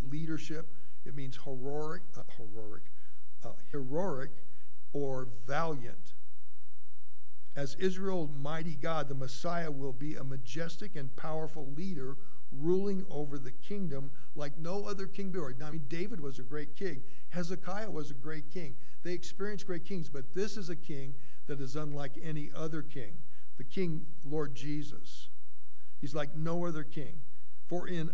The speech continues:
us, Jesus, we, we have Jesus as a sovereign master who can forgive sin, liberate us from the power of evil,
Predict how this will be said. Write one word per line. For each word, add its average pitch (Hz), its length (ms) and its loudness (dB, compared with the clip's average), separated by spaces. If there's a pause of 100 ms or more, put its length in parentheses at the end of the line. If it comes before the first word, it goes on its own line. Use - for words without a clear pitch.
us, 180 400 0
Jesus, 175 600 0 (420)
we, 180 300 0 (220)
we 160 300 0
have 143 400 0
Jesus 151 520 0
as 131 140 0
a 131 80 0
sovereign 160 640 0
master 156 520 0 (800)
who 143 120 0
can 143 160 0
forgive 131 420 0
sin, 185 560 0 (1160)
liberate 156 480 0
us 143 120 0
from 135 200 0
the 131 80 0
power 135 420 0
of 127 80 0 (140)
evil, 165 520 0